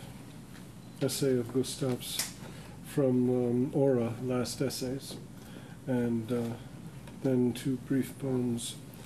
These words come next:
written, uh, <coughs> um, one towards the end of Gustav's life, uh,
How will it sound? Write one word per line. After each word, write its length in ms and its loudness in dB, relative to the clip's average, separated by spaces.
written, 800 4
uh, 60 12
<coughs> 420 8
um, 680 6
one 540 6
towards 260 4
the 100 4
end 120 6
of 100 2
Gustav's 540 0
life, 400 0
uh, 240 2